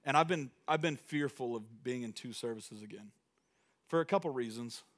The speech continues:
The selfish part is just straight up, will anybody show up? <laughs> Are we throwing a service for two people?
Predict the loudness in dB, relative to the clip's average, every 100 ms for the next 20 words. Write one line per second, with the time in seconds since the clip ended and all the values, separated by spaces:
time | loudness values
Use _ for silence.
0 | -16 -6 0 2 2 -2 -4 -2 -2 -4
1 | -6 -4 -4 -4 -6 -4 -4 -4 -4 -4
2 | -4 -6 -14 -16 -16 _ -20 _ _ -6
3 | -4 -2 -2 -2 -4 -2 -2 -4 -12 -8
4 | -8 -4 -6 -4 -8